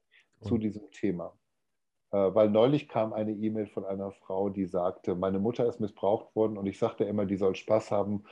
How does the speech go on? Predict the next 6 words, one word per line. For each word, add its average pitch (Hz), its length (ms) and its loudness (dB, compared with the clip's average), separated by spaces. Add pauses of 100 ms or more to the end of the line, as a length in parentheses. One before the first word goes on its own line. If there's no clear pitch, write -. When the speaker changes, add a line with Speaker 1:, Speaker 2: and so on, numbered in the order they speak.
(180)
Speaker 2:
und 104 160 -2
das 98 160 0
kann 98 260 0
die 85 140 -2
nicht. 82 420 -14 (680)
So. 131 420 6